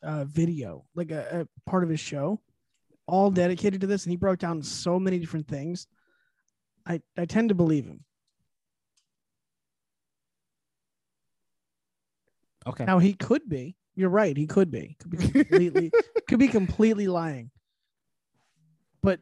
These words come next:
Speaker 1: that's really in depth to not actually do it. You know what I mean?
Speaker 2: I guess so.
Speaker 1: And imagine you are in the White House.
Speaker 2: Yeah.
Speaker 1: You did see an ad for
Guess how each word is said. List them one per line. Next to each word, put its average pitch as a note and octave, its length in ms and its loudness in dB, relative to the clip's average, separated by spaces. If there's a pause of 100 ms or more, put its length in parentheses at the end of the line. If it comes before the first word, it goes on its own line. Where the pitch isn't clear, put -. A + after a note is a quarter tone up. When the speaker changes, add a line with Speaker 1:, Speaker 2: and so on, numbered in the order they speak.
Speaker 1:
that's F3+ 460 -2 (100)
really F#3 720 4
in E3+ 220 0
depth D#3+ 340 -8 (300)
to F3+ 100 -4
not E3 400 -2
actually D3+ 480 -12
do B2+ 360 -14
it. - 120 -20 (1500)
You F#3 80 2
know F3+ 60 4
what F3+ 60 4
I F3+ 60 4
mean? E3+ 280 -2 (600)
Speaker 2:
I D#3+ 60 -2
guess C#3 260 -4
so. A2 260 -6 (1040)
Speaker 1:
And G3+ 100 2
imagine B3+ 340 6
you G#3+ 100 8
are G3 140 6
in F#3 80 4
the E3+ 60 2
White D3 200 0
House. B2+ 400 -10 (240)
Speaker 2:
Yeah. A2+ 200 -6
Speaker 1:
You F3+ 120 -2
did F#3 220 0
see F#3 160 0
an E3+ 80 0
ad C#3 260 -10
for B2+ 200 -14